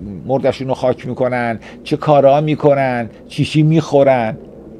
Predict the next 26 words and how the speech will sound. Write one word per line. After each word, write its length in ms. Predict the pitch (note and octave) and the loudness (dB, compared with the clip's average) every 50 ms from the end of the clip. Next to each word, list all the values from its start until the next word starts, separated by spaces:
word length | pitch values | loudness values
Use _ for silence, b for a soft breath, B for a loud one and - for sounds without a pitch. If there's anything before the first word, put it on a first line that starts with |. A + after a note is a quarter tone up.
| - - - - - - - - - - | -20 -20 -20 -20 -20 -20 -20 -20 -12 -6
به 80 | - F3+ | -4 -4
شماها 720 | D#3 - - - G#3 G#3 G3+ G#3 G#3 G3+ F#3+ F#3 G3+ G#3+ A3 | -4 -4 -4 -2 -2 -2 0 0 0 0 2 2 0 0 0
چه 260 | - - - G3 A3 | -2 -6 -4 -2 0
این 380 | A#3+ B3 B3 A#3+ A#3 A3+ A3+ - | 2 2 2 2 0 0 -2 -2
کارا؟ 680 | - G3 G3+ F#3+ F#3 F3 E3 D#3 C#3 B2 G#2+ G2+ - - - - - - - - - - - - _ _ - _ - - _ - _ _ _ _ _ B B B B - | 2 4 6 8 8 8 8 8 6 6 4 0 -4 -10 -20 -20 -20 -20 -20 -20 -20 -20 -20 -20 _ _ -20 _ -20 -20 _ -20 _ _ _ _ _ B B B B -4
من 280 | C3 D#3 F3+ G#3+ A3 A3 | -2 2 2 4 4 4
اصلاً 320 | G3+ F#3+ G3+ G#3 G#3 G3 | 2 2 2 2 2 4
آقا 280 | F3 F#3 F#3+ G#3 A3 G#3 | 4 4 4 4 6 6
در 180 | G3 F#3 E3+ | 6 6 4
تعجبم 880 | D3 - D3+ D3+ D3 D3+ D3+ D3 A#2 - - F3 F#3+ F#3+ A3 G#3+ G#3 G3 | 2 -2 -6 -4 -2 -2 -2 -2 -4 0 2 2 4 4 4 4 4 4
از 160 | F3 D3+ - | 2 2 0
همین 260 | D#3+ E3+ F#3+ G3+ G3 | -2 -4 -4 -4 -4
مردم 380 | F#3+ F3+ E3 D3+ D3 A#2 E3+ F3+ | -4 -2 -2 -2 -2 -2 -2 -2
اصفهان 840 | G3 G3 F#3 D#3+ - - - C#3 C3 C#3 D#3 F3+ G3+ G3 E3+ C3 - - - _ _ _ _ _ _ _ - B B B B B B B B - | 0 -2 -2 -2 -4 -6 -4 -4 -2 0 2 2 2 2 0 -2 -6 -12 -20 _ _ _ _ _ _ _ -20 B B B B B B B B -8
که 180 | - - E3+ E3+ | -2 0 0 2
بلند 440 | - F3 F3+ E3+ E3+ F#3 G3 G3+ G#3 | 2 2 2 4 4 2 2 2 0
می‌شه 240 | G#3 - F#3+ G3+ | -2 0 0 0
راه 260 | F#3+ E3+ F#3 F#3 G3 G3 | 2 2 2 4 2 2
میفته 400 | G3+ G3+ G3 F3 D3 - F3 E3 | 2 0 -2 -4 -2 -2 0 2
از 280 | E3 D#3 D3 - - - _ _ - | 2 2 0 -4 -10 -20 _ _ -20
ته 440 | - - C#3 E3 F#3 G3+ G3 G3+ F#3+ | -16 -8 -4 -4 -2 0 0 -2 -2
چارباغ 920 | - - E3+ E3+ D#3+ D#3 D3 C#3 D#3 E3+ F3+ F3+ F#3 F#3+ F#3+ G3 G3 - b b b - | -2 0 2 4 4 4 4 4 2 2 2 2 2 2 2 0 0 -4 b b b -10
میره 320 | - D#3 F3 F#3+ F#3+ F#3+ | -6 -4 0 2 4 4
به 80 | E3 E3+ | 4 2
سر 420 | E3+ - - - F3 F3 G3 G3+ | 0 -4 -2 0 2 2 2 2
چارباغ 720 | E3 - F3+ D#3 D3+ D3 C3 D3+ D#3+ E3+ F3+ F#3 F#3+ F#3 | 0 2 4 6 6 6 6 4 4 4 4 4 4 0